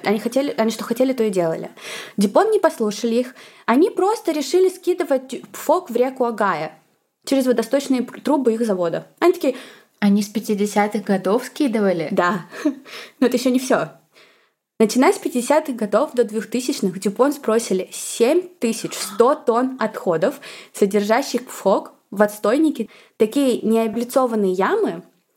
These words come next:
Speaker 1: Знаешь, когда яму в земле выкапывают,
Speaker 2: Мгм.
Speaker 1: обычно её облицовывают,
Speaker 2: Да,
Speaker 1: чтобы ничего
Speaker 2: чтоб
Speaker 1: в
Speaker 2: не
Speaker 1: землю не
Speaker 2: размывало.
Speaker 1: просочилось.
Speaker 2: Ага.
Speaker 1: А у них ямы были не облицованные. Они просто туда скидывали пфок,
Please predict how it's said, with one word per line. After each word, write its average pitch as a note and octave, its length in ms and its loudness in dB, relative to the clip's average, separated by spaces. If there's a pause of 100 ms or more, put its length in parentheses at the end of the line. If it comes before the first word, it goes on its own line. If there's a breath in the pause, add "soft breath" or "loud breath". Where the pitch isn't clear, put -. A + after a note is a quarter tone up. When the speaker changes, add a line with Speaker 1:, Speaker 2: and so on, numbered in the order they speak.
(140)
Speaker 1:
Знаешь, E4 180 2
когда G#3 200 2
яму A#3 300 2
в G3 60 -4
земле G#3 400 0
выкапывают, A3+ 460 -2
Speaker 2:
Мгм. A3+ 80 -2
Speaker 1:
обычно D4+ 260 -2
её B3+ 140 2
облицовывают, A3 720 -2
Speaker 2:
Да, G3+ 80 4
Speaker 1:
чтобы F#3+ 160 2
ничего B3 220 0
Speaker 2:
чтоб C4 100 -6
Speaker 1:
в - 40 -4
Speaker 2:
не C4 60 0
Speaker 1:
землю G#3+ 240 0
не F3+ 60 -2
Speaker 2:
размывало. A3+ 260 -2
Speaker 1:
просочилось. G3+ 280 -4
Speaker 2:
Ага. G3 220 -2 (220 loud breath)
Speaker 1:
А G#3 100 4
у G#3+ 40 2
них E4+ 220 2
ямы C#4 220 2
были A3+ 180 -2
не G#3 140 0
облицованные. A3 720 -2
Они G#3+ 140 0
просто E4+ 280 0
туда G#3+ 240 0
скидывали F#3+ 420 -2
пфок, E4 380 -2